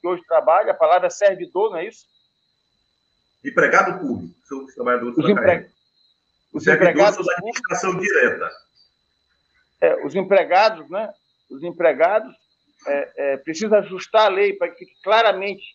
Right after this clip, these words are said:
Speaker 1: incluindo esses trabalhadores que hoje já trabalham há décadas, né? Alguns trabalham há décadas nessa área, e finalmente que se aprove, de preferência já no ano de dois mil e vinte e um essa lei, para que a gente entre o ano de dois mil e vinte e dois já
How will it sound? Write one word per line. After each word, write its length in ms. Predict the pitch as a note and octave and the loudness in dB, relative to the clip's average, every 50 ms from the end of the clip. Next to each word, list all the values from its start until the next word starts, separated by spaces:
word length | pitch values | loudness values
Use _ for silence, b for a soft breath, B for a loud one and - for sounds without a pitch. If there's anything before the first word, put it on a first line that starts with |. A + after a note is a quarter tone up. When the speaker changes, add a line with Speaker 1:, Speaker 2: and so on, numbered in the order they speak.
| _ _ _ _ _ _ _ _ _ _ - | _ _ _ _ _ _ _ _ _ _ -12
Speaker 1:
incluindo 680 | E3 E3+ - - G3+ G3+ G3+ A#3 C#4 C#4 A#3+ F3 D#3+ D3+ | -12 -10 -8 -4 0 2 4 4 4 4 4 2 -2 -6
esses 180 | D3 - E3 - | -6 -8 -8 -2
trabalhadores 720 | - E3+ E3 E3+ E3+ F3 E3 D#3 - E3 F3 E3+ E3 - | 0 2 2 2 2 2 2 2 0 -2 -8 -8 -10 -14
que 100 | - D#3+ | -10 -4
hoje 320 | E3+ F#3 G#3+ G#3+ - D3+ | 0 2 2 0 0 -2
já 160 | - - E3+ E3 | -4 -2 -2 0
trabalham 460 | F3+ F3+ E3 - D#3+ E3+ E3 E3+ E3 | 2 0 0 2 2 2 2 2 -2
há 40 | D3 | -2
décadas, 600 | - E3+ G3+ A3 A3 F3 D#3 C#3+ C3 - _ _ _ _ _ _ _ _ _ _ _ _ _ _ _ _ _ _ - | 2 2 2 2 2 -2 -10 -10 -12 -16 _ _ _ _ _ _ _ _ _ _ _ _ _ _ _ _ _ _ 2
né? 80 | C3+ | 4
Alguns 340 | D3+ D#3 C3 C#3+ G3 G#3+ G#3 | 4 4 2 0 -6 -6 -4
trabalham 380 | - F#3 E3+ E3+ E3 D#3+ E3 D#3 | 0 0 2 2 2 2 0 0
há 20 | |
décadas 640 | C3+ A#2+ E3+ G3+ G3+ - D3+ C#3 C3+ B2+ - - _ _ _ _ _ _ - | -2 2 2 2 2 2 -4 -12 -14 -14 -20 -20 _ _ _ _ _ _ -10
nessa 300 | C#3+ D#3 D#3 - F3+ E3 | -10 -8 -6 -2 0 2
área, 380 | D#3+ E3 F#3+ G#3 A3 G#3+ - _ b b b b b _ _ - | 2 4 2 2 0 -2 -6 _ b b b b b _ _ -14
e 60 | A#3+ | -10
finalmente 540 | - C4+ C4 C4 C4 A#3 A3+ A#3+ B3 B3 - | -6 -2 2 2 2 2 0 -4 -6 -6 -8
que 100 | B3+ B3 | -10 -4
se 120 | - - | 2 2
aprove, 680 | A3+ - - - G3+ G3+ G3+ G#3+ A3+ G3 - - B2+ - _ _ _ _ _ _ _ _ _ _ _ _ _ _ _ | 2 2 2 2 4 4 6 6 4 2 -2 -10 -18 -20 _ _ _ _ _ _ _ _ _ _ _ _ _ _ _
de 80 | C#3 C3 | -12 -4
preferência 640 | - F#3 F#3 F#3 F#3 F3 F3 F3 F#3 F3+ F#3 E3+ | 0 0 2 2 2 2 2 0 -2 -2 -4 -4
já 280 | - - F#3+ G3+ A3+ A#3 | -2 2 4 4 4 4
no 160 | A3 G#3 G3 | 2 0 -2
ano 120 | G3 F#3 | -2 -4
de 80 | F3 F3+ | -6 -8
dois 220 | F#3 G3 F#3 E3 | -8 -8 -8 -8
mil 160 | D3+ E3+ F3 D#3+ | -8 -12 -16 -14
e 40 | |
vinte 260 | D3+ F3+ F3+ F3+ - - | -14 -14 -16 -16 -16 -14
e 60 | E3 | -10
um 100 | F3 E3+ | -10 -8
essa 180 | E3+ - G3+ F#3+ | -2 0 0 0
lei, 280 | E3+ E3 F3+ G3 F#3+ _ _ _ _ _ _ _ _ _ _ _ _ _ _ _ _ _ _ _ - | 0 0 -6 -6 -6 _ _ _ _ _ _ _ _ _ _ _ _ _ _ _ _ _ _ _ 0
para 180 | - F#3+ G3+ | 2 2 2
que 160 | G3 - A3 | 2 -2 -16
a 140 | A3+ A3+ A3 | -14 -12 -10
gente 300 | A3 A3 A3 A3 A3 G#3+ | -8 -8 -8 -8 -8 -6
entre 280 | G3 G#3 A3 A3 G#3+ G3 | -4 -4 -4 -4 -4 -4
o 80 | G3 | -2
ano 140 | G3 G3 F#3+ | -2 -2 -2
de 80 | - F#3 | -4 -4
dois 240 | F#3 G3 F#3 F#3 F3 | -4 -2 -2 -4 -6
mil 140 | F3+ F#3 | -8 -8
e 40 | F#3 | -8
vinte 220 | E3+ F#3 F#3 - F3+ | -8 -10 -12 -10 -10
e 80 | F3 | -8
dois 260 | - F#3 G3 G3+ F3 | -2 -2 -2 0 2
já 160 | D3+ F3+ F#3 | 4 4 4